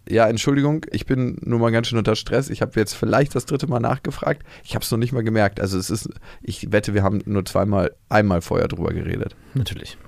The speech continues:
Speaker 1: Aber ey, ich kann's nicht beweisen. Darum muss ich's jetzt einfach mal so annehmen. Und selbst wenn wir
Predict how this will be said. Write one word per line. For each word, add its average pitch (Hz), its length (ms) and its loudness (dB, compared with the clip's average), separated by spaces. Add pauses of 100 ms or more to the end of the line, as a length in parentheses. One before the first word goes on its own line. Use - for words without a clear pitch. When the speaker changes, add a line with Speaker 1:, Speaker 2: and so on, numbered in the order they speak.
(400)
Speaker 1:
Aber 95 340 4
ey, - 220 -2 (140)
ich - 300 -8
kann's 101 240 2
nicht 98 120 -4
beweisen. 82 360 2
Darum 85 180 0
muss 107 180 0
ich's 95 100 -4
jetzt 95 120 0
einfach 95 220 0
mal 92 100 2
so 90 120 -2
annehmen. 117 420 0 (600)
Und 107 120 0
selbst 143 240 6
wenn 151 120 2
wir 131 200 2